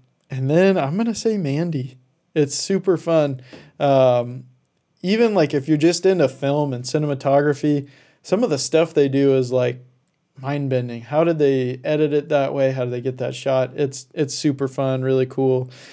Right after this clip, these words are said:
Uh, again, really, like, psychedelic, but then also terrifying at the same time. It's really fun.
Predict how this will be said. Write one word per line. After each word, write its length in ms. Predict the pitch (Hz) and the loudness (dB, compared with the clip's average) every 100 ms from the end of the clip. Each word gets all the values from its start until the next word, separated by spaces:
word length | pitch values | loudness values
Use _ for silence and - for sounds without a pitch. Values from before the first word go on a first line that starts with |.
| - _ - | -20 _ -2
Uh, 420 | 131 117 113 110 - _ _ _ _ | 2 2 2 -2 -6 _ _ _ _
again, 340 | 127 123 131 123 | -6 -2 0 0
really, 560 | 123 127 131 127 127 | 0 2 2 0 -2
like, 220 | 120 113 - | -4 -6 -8
psychedelic, 920 | - 127 127 139 127 123 131 131 - | -6 -4 -2 -2 0 2 4 2 -2
but 160 | 131 131 | -6 -2
then 160 | 127 | -4
also 340 | 123 127 139 127 | -2 -4 -2 -4
terrifying 720 | 127 131 135 131 143 143 139 | 0 2 2 0 -2 -2 -2
at 140 | 131 | -4
the 80 | - | -6
same 260 | 139 135 127 | -6 -6 -6
time. 480 | 131 131 139 143 139 _ _ _ _ _ | -6 -4 -4 -8 -14 _ _ _ _ _
It's 140 | 151 - | -10 -2
really 240 | 139 127 | 0 0
fun. 340 | 127 131 127 | -4 -8 -10